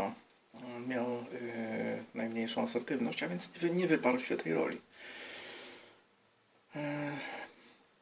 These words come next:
nie wiedziałem, co mam robić. Mój ojciec w sposób, e, absolutnie, całkowicie, mm, typowy dla dorosłych tamtego czasu powiedział, e, „Zobacz na las. Las jest zaśmiecany. Ludzie wywożą,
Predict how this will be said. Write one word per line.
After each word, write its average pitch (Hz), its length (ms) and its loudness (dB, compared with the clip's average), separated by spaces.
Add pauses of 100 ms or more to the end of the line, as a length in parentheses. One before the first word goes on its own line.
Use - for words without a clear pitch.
(540)
nie 123 100 4
wiedziałem, 95 240 4
co - 100 -2
mam 113 140 4
robić. - 360 -2
Mój 185 160 2
ojciec - 460 4
w 240 120 2
sposób, - 460 0
e, 123 240 2 (520)
absolutnie, 131 500 4
całkowicie, 120 640 4 (360)
mm, 120 480 -4 (440)
typowy 135 380 6
dla 117 180 8
dorosłych 127 380 6
tamtego 117 360 2
czasu - 400 0 (840)
powiedział, 131 420 4
e, 117 60 8 (1600)
„Zobacz 247 280 4
na 220 100 4
las. - 500 4 (280)
Las 113 180 0
jest 117 160 -4
zaśmiecany. 120 560 2
Ludzie 117 240 0
wywożą, 117 380 6